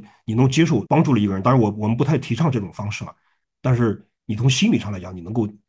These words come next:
去舒缓一下，<laughs> 这个，呃，还是一种安慰了啊。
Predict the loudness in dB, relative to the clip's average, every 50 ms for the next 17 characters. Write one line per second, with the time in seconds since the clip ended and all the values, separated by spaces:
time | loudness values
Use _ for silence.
0 | _ _ _ _ -12 -6 -4 -4 -4 -4 -6 -10 -10 -2 0 0 0 0 -2 -12
1 | -16 -16 -18 -18 -18 -20 _ _ -4 -4 0 2 2 4 4 4 4 2 2 -2
2 | -2 -4 -6 -6 -4 -4 -4 -4 -4 -6 -6 -6 -8 -10 -12 -8 -4 0 0 2
3 | 2 2 2 2 0 0 0 2 4 4 4 4 2 -2 -8 -12 _ -8 -8 -8